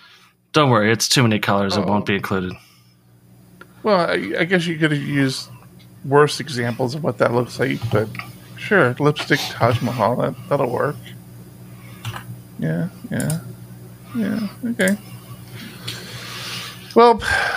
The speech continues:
Speaker 2: that's there. That's everybody. I now, now that you mention it, I never even had to post it. I could have just, like, shown it on the stream, and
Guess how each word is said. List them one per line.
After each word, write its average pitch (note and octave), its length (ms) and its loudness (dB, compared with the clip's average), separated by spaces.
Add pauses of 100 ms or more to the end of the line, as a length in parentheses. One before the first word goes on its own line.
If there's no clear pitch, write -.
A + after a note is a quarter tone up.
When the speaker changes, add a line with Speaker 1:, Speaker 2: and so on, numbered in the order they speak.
(300)
Speaker 2:
that's A3+ 280 4
there. E3+ 520 4 (380)
That's - 840 -14
everybody. D#3+ 320 -10 (400)
I G3+ 360 2
now, B3 260 0
now A#3 260 4
that - 120 -2
you G#3+ 60 -2
mention A#3+ 280 0
it, - 20 -4
I F#3 100 2
never B3+ 260 4
even A#3 200 0
had A3 260 2
to G3 60 -8
post B3+ 500 0
it. A2 140 0
I C#3 100 2
could G3 160 0
have G3+ 140 0
just, G3 200 -4
like, F#3 140 0
shown G3+ 480 4
it G#3 120 2
on G3 120 0
the F3+ 80 -2
stream, F#3+ 640 -4 (960)
and D#3 300 -10